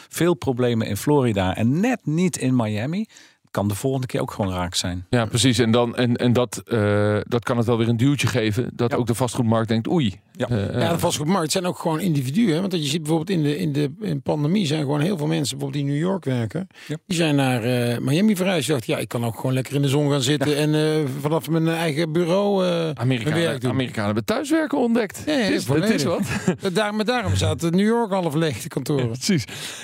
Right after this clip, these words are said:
Speaker 2: Het vastgoed in, eh, kwetsbare kuststeden. Daarover gaat het in deze aflevering van Vastgoed Gezocht. In het centrum van, eh, 's werelds bekendste stad wordt nu gebouwd aan een nieuwe kustverdediging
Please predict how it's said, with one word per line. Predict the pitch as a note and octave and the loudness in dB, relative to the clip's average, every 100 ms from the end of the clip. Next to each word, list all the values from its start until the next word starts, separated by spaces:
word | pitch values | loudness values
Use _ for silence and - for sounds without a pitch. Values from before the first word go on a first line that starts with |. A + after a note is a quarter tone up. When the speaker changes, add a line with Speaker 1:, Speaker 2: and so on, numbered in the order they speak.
| B2+ | -4
Speaker 2:
Het | C#3+ | -2
vastgoed | - E3 - B2 | 0 0 0 2
in, | B2 A#2 | 4 4
eh, | A2+ A2+ | 4 0
kwetsbare | - F#3 - C3+ B2+ | -2 -2 0 -2 0
kuststeden. | D#3 C3 - G#2+ G#2 | 0 0 0 0 2
Daarover | F#2+ F#2+ F#2+ F#2 | 0 0 0 -2
gaat | - G2 | -2 -4
het | G2 | 0
in | G2+ | 4
deze | A2 B2+ C3 | 4 2 0
aflevering | A2 A#2 G#2+ A#2 - | 0 2 2 0 2
van | A#3 | 0
Vastgoed | A3+ A#3 - G#3+ | 0 -2 0 0
Gezocht. | - D3 G3+ A2+ - - - - - - - | 0 2 2 -2 -10 -20 -20 -20 -20 -14 -4
In | |
het | A#2 | -2
centrum | - D3 C#3 B2+ | 0 0 0 2
van, | C3 A#2+ | 2 2
eh, | A2+ | 2
's | G2+ | 2
werelds | B2 A2 - | 0 -2 -4
bekendste | G2+ - A3 - D#3+ | -4 -2 -2 0 -2
stad | - D#3+ | 0 -2
wordt | C#3+ B2 | 0 2
nu | B2+ | 2
gebouwd | A#2 A2+ A2 A2 | 2 0 0 0
aan | |
een | G2+ G#2+ | 2 4
nieuwe | A#2+ G#3 F#3+ | 4 2 0
kustverdediging | A#2 - - G2 G2 F#2+ B2 | -4 -4 -4 -2 -2 -2 -4